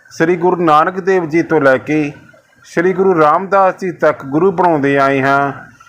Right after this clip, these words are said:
ਜੇ ਅਸੀਂ ਕੀਰਤਨ ਕਰ, ਨਾ ਕਰਦੇ, ਇਹਨਾਂ ਨੂੰ ਗੁਰੂ ਕਿਸ ਨੇ ਮੰਨਣਾ ਸੀ? ਗੁਰੂ ਜੀ ਨੂੰ ਉਹਨਾਂ ਨੇ ਦੇ ਇਹਨਾਂ ਬੋਲਾਂ ਦੇ ਸੱਟ ਮਾਰੀ।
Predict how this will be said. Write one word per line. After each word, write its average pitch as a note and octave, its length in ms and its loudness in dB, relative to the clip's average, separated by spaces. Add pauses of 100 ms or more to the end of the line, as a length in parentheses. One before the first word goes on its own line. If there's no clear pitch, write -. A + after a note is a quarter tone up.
(260)
ਜੇ F#3 440 2
ਅਸੀਂ F#3+ 220 -2
ਕੀਰਤਨ F3 420 -2
ਕਰ, D#3+ 200 2
ਨਾ D#3 260 2
ਕਰਦੇ, D3+ 580 -2 (520)
ਇਹਨਾਂ G#3 300 2
ਨੂੰ G#3+ 160 2
ਗੁਰੂ E3 300 2
ਕਿਸ F3 300 -6
ਨੇ G3 140 0
ਮੰਨਣਾ D3+ 360 2
ਸੀ? G#2+ 420 -8 (1300)
ਗੁਰੂ D3+ 340 0
ਜੀ E3+ 240 0
ਨੂੰ F3 320 -2 (520)
ਉਹਨਾਂ G3+ 300 2
ਨੇ G3+ 260 0
ਦੇ F3 520 -2
ਇਹਨਾਂ F#3+ 260 0
ਬੋਲਾਂ E3 380 0
ਦੇ E3 160 0
ਸੱਟ E3+ 320 -2
ਮਾਰੀ। D3+ 480 2